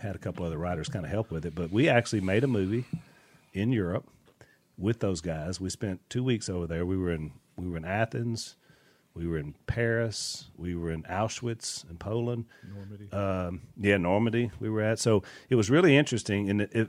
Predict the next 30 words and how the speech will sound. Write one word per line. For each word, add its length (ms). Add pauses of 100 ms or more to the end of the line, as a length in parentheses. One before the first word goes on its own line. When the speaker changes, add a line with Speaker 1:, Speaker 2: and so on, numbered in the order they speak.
Speaker 1:
so 240
I, 420
I 60
hadn't 220
mentioned 300
it 40
in 80
a 40
while, 300
but 100
I 40
wanna 180
mention 240
our 80
podcast 540
listeners. 340
You 80
can 140
still 260
find 400
it. 80
I 60
think 200
you 60
can 80
find 200
it 100
on 80
Amazon 560
Prime. 460